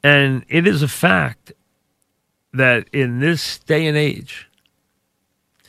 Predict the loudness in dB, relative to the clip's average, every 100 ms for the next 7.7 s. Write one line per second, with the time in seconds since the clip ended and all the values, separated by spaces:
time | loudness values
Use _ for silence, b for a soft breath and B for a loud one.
0 | b b b b _ 0 2 4 2 0
1 | 2 2 2 0 0 -2 -8 -2 -2 -2
2 | -4 -4 -2 -2 -2 -6 -4 -4 -4 -6
3 | -2 0 0 0 0 -2 -6 -4 2 2
4 | 2 -2 -4 -4 -2 -2 -6 -10 -6 0
5 | 2 4 2 0 -4 -10 -14 _ _ _
6 | _ _ 0 0 0 -2 -2 -4 _ -10
7 | -6 -2 -2 -4 -8 -14 -20